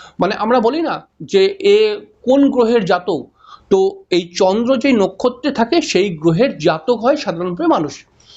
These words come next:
এবার মেষ রাশি একটি মঙ্গল প্রভাবিত রাশি। মঙ্গল প্রভাবিত রাশি হওয়ার জন্য মঙ্গলের সমস্ত গুণগুলো এই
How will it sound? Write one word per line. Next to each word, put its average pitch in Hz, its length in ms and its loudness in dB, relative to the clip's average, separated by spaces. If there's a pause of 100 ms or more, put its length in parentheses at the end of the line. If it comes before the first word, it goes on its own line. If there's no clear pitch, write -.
(400)
এবার 262 240 0
মেষ 208 300 -8
রাশি 233 220 -4
একটি - 260 -2
মঙ্গল 208 640 2
প্রভাবিত 165 340 0
রাশি। 160 420 -4 (360)
মঙ্গল 269 460 0
প্রভাবিত 208 320 0
রাশি 185 300 -2
হওয়ার 165 300 0
জন্য 262 500 -2
মঙ্গলের 277 680 2
সমস্ত 208 440 -2
গুণগুলো 165 600 0 (240)
এই 185 220 0